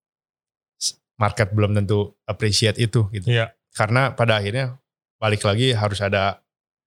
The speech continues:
Speaker 1: benefit lebihnya, yaitu maksudnya kom-, komersilnya apa nih gitu
Speaker 2: Hmm.
Speaker 1: kan. Dari se-, dari segi produk, baru nanti dari situ develop ke ego lagi.
Speaker 2: Iya, itu susah
Speaker 1: Gitu.
Speaker 2: sih, paling susah ngorbanin ego dan idealisme
Speaker 1: Betul.
Speaker 2: seorang,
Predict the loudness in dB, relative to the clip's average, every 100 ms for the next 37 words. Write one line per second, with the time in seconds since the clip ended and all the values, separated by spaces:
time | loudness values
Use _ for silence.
0 | _ _ _ _ _ _ 0 2 2 0
1 | 0 0 2 2 2 2 0 -2 -10 -6
2 | -2 -4 -4 _ _ _ -8 -8 -6 -4
3 | -2 0 2 2 2 0 0 0 -2 0
4 | 0 2 0 -2 -4 -2 0 2 2 0
5 | -2 -2 0 0 -2 -2 0 2 0 -2
6 | -4 _ _ _ -6 -4 0 0 0 -6
7 | _ _ -4 0 2 0 0 -2 0 0
8 | 0 0 -2 -8 -14 _ _ 0 0 0
9 | -6 -6 -2 -2 0 0 2 2 2 0
10 | 0 2 0 -2 -2 0 0 0 0 0
11 | 0 0 -2 0 0 0 0 2 2 0
12 | 0 2 2 0 0 0 0 2 0 0
13 | 2 2 0